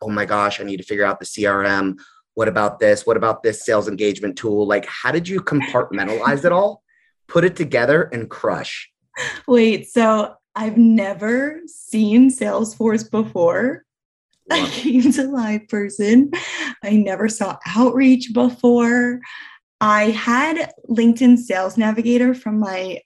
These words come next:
Speaker 2: other job 'cause I actually bought it myself and was like, "Guys, we need this." And so eventually, I actually, I don't even know if they gave me a license. I might have paid for it myself. I don't really remember. But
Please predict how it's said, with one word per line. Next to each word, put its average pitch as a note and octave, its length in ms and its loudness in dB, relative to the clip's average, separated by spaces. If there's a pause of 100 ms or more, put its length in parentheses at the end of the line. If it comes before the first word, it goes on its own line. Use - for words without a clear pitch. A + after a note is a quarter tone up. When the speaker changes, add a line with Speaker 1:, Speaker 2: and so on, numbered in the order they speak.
Speaker 2:
other F#3+ 340 0
job B3+ 460 2 (500)
'cause A3+ 160 2
I - 140 -2
actually A#3 360 2
bought G3 280 -2
it F#3+ 100 -2
myself F3 640 -2
and F3 140 -4
was F3 140 -6
like, E3+ 160 -6
"Guys, F3+ 300 -6
we G3+ 120 -4
need F3+ 300 -8
this." E3+ 300 -4
And F#3+ 140 -6
so F#3 200 0
eventually, F#3 760 0 (380)
I G3 100 -2
actually, B3 320 0
I A#3 80 2
don't C4 140 6
even G3+ 220 0
know G3+ 180 -2
if F3+ 100 -6 (140)
they F#3+ 120 -4
gave G#3+ 220 -2
me F#3+ 100 -6
a - 60 -2
license. - 380 -6
I A#3+ 100 4
might C#4 160 6
have F#3+ 80 -6
paid G3 200 -4
for - 120 -4
it - 80 -8
myself. F3 380 -4
I G#3+ 60 -2
don't A3 180 2
really F#3+ 220 -6
remember. F3+ 400 -4
But E3 280 -2